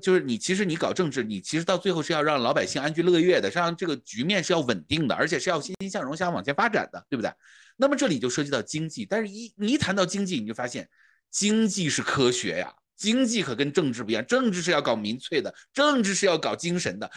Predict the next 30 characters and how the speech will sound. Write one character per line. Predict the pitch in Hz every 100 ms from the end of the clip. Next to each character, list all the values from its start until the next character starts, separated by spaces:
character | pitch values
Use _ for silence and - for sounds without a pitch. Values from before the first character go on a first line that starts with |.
| -
政 | - 302 247
治 | 214
要， | 208
是 | 185 214
要 | 170
搞 | 131 104
什 |
么， | 127 147 - -
我 | 107
们 | 139
要 | 151
为 | 190
客 | 156 220
户 | 196 160
服 | 120 165
务 | 143
的。 | 101
但 | 202
是 | 170
经 | 247
济 | 262 202
就 | 190
是 | 175
非 | 247 254
常， | 160 120 _ _ _ _ _ _
非 | - 247 262
常， | 254 - 120
非 | 131 135
常 | - 104
的 | 107 98